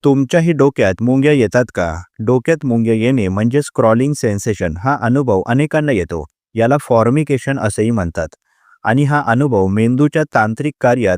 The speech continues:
अडथळा आल्यामुळे होतो. झोप कमी होणे, स्ट्रेस किंवा व्हिटॅमिन बी ट्वेल्व ची कमतरता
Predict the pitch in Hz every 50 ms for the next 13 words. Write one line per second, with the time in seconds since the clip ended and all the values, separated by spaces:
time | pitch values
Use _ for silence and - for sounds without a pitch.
0 | - - 117 117 117 117 - 143 143 147 147 120 110 104 101 98 98 98 107 113
1 | 107 90 - 85 73 - _ _ _ _ _ _ _ 117 107 123 135 147 151 -
2 | - 127 110 123 143 135 117 95 87 87 85 78 - - - - 127 131 110 90
3 | 85 - - - 120 123 131 127 110 107 98 - 131 135 139 139 135 117 101 120
4 | 139 127 - 131 123 117 117 107 - 123 - 110 98 98 90 123 123 110 - 85
5 | 80